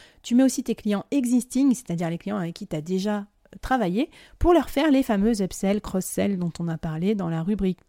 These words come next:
temps. Huitième conseil, avoir un site personnel. J'en ai pas, je, j'ai oublié complètement, et c'est une erreur. J'ai un site, leboard point F R,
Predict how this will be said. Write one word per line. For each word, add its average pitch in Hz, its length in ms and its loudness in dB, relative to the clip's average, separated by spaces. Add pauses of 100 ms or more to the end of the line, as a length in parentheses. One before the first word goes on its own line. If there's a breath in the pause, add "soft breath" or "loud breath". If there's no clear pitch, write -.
temps. 202 180 4 (1120)
Huitième 254 500 4
conseil, 208 680 4 (140)
avoir 208 360 6
un 180 100 6
site - 380 0 (140)
personnel. 320 840 6 (600 soft breath)
J'en 247 160 10
ai 220 80 10
pas, 156 200 0 (300)
je, 170 560 4
j'ai 175 160 4
oublié 214 400 2
complètement, 240 560 0 (260)
et 185 140 0
c'est 208 240 0
une 196 140 4
erreur. 175 420 -2 (400 soft breath)
J'ai 208 140 6
un 214 120 8
site, - 480 -2 (220)
leboard 226 540 4
point 185 240 2
F - 100 -6
R, 202 320 -2